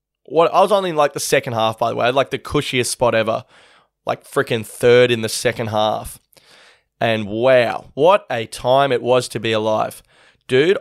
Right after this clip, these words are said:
I walked out there. I got myself, do you ever get yourself too hyped for something? I've never got myself this hyped before, like,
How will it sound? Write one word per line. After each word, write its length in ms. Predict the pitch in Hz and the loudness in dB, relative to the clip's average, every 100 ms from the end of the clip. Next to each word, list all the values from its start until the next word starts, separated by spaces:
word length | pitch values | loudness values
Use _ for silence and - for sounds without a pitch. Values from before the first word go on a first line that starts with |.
| - | 2
I 100 | 127 | 2
walked 340 | 120 165 165 | 4 2 2
out 160 | 120 123 | 0 0
there. 160 | 180 - | -2 0
I 100 | 139 | 2
got 180 | 185 180 | 2 2
myself, 600 | 180 - 160 143 - _ _ _ _ _ _ _ | 0 0 0 0 -4 _ _ _ _ _ _ _
do 80 | 175 | 2
you 40 | |
ever 120 | 254 | 2
get 180 | 311 269 | 0 -4
yourself 420 | 214 - 170 - | -2 2 0 0
too 240 | - 156 147 | -2 0 0
hyped 320 | - 117 127 | 0 0 0
for 160 | - 135 | -6 -4
something? 500 | 147 143 196 339 - _ _ _ _ _ - | -2 -2 -6 -10 -16 _ _ _ _ _ -2
I've 160 | 151 | 0
never 360 | 170 180 190 190 | 0 2 2 2
got 200 | 151 151 | 2 2
myself 500 | 151 131 139 123 - - - | 2 0 0 0 -4 -20 -6
this 240 | 139 - | -4 -4
hyped 360 | - 123 123 - | 0 0 0 -6
before, 360 | 117 113 113 | -6 -2 0
like, 340 | 110 110 107 | 0 -4 -6